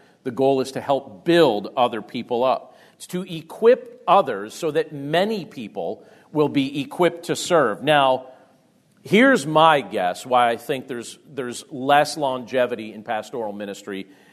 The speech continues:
than I wish there was. But if I had to guess why these statistics look so grim,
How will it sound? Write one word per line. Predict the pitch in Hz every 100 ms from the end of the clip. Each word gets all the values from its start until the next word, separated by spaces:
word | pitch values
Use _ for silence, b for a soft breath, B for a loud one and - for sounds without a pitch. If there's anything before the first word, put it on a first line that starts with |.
| b
than | 131 135
I | 120
wish | 110 120 123
there | - 120
was. | 104 101 107 151 - - _ _ _ _ _ -
But | 123
if | 143 135
I | 180
had | 226 240 202
to |
guess | 160 160 151 147 -
why | 127 117 139 156 175 185 196 190 B B B 139
these | 156 151 -
statistics | - 139 - 175 147 - 113 - 131
look | 127 143 143
so | - 165 135 120
grim, | 98 107 107 71